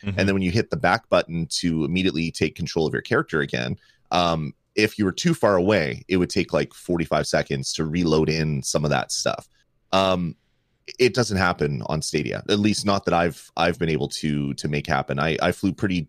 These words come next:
Speaker 2: darn follow-, uh, far away just to test it, and I'm like, "Okay, yeah, no, this is next gen." <laughs> Next gen because there's no load times. Uh, it was, um, it was a hell of a lot of fun. So, uh, Assassin's Creed Odyssey looks really good. I bought it when it was on sale.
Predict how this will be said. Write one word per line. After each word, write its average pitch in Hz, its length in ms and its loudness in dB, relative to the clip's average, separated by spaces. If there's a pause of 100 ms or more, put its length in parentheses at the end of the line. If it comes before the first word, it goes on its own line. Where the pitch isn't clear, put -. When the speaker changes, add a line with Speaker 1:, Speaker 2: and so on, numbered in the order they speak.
Speaker 2:
darn 87 240 2
follow-, 73 420 0
uh, 90 140 0
far 95 280 4
away 85 240 2
just - 320 -2
to 71 200 -2
test - 340 -2
it, 69 220 -2 (300)
and 82 100 2
I'm 80 80 0
like, 78 240 0
"Okay, 147 300 2
yeah, 113 240 2
no, - 240 0
this - 220 -2
is 131 100 -4
next 151 260 2
gen." 87 300 2 (380)
<laughs> - 360 0
Next 123 320 2
gen 131 220 4
because 120 300 2
there's 104 140 0
no 113 120 4
load 110 240 6
times. 76 580 -2
Uh, 82 220 2
it 90 60 0
was, 82 400 2
um, 69 340 0
it 92 80 0
was 90 100 0
a 82 60 -2
hell 78 140 0
of 67 40 0
a 65 40 -2
lot 62 160 -2
of 64 60 -8
fun. 64 300 -6
So, 67 460 -2
uh, 73 260 0 (220)
Assassin's 104 420 2
Creed 98 160 0
Odyssey 85 300 2
looks 78 260 -2
really 71 180 0
good. 82 300 2 (300)
I 95 160 4
bought 98 240 4
it - 80 0
when 87 120 0
it 80 40 2
was 78 120 0
on 71 140 0
sale. 82 500 0